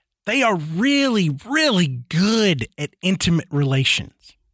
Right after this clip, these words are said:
okay? This is their bag, okay? It, this is their modus operandi. And after thousands of years of swiping souls out of men, they've learned a few things, okay? You know, they,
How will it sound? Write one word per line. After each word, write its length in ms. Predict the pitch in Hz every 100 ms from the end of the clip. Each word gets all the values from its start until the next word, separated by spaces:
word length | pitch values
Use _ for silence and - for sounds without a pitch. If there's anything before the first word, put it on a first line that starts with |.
| -
okay? 360 | 143 175 165 165 165
This 240 | 214 -
is 160 | 233 151
their 180 | 202
bag, 580 | 170 131 160 156 139 110
okay? 460 | 113 143 165 165 170 - - - 175
It, 220 | 196 147
this 200 | 226 277
is 160 | 254
their 240 | 175 190 175
modus 560 | 151 175 208 202 156 -
operandi. 840 | 170 165 160 160 160 147 123 87 - _ _ _ - - - -
And 160 | 180 -
after 360 | 214 220 196
thousands 720 | 180 - 226 254 254 208 233
of 160 | 208 180
years 460 | 226 233 240 233
of 140 | 185 143
swiping 580 | - 190 214 - 202 175
souls 680 | - 208 202 208 220 190
out 180 | 175 190 185
of 240 | 160 156 151
men, 480 | 180 196 214 226 - _ - - - _ _ _ _ -
they've 240 | 247 269
learned 400 | 233 277 302 285
a 40 | 202
few 220 | - 175
things, 640 | - 165 131 - - - _ _ -
okay? 540 | 165 160 214 226 220 _
You 160 | 180 202
know, 220 | 196 180 - -
they, 220 | 247 -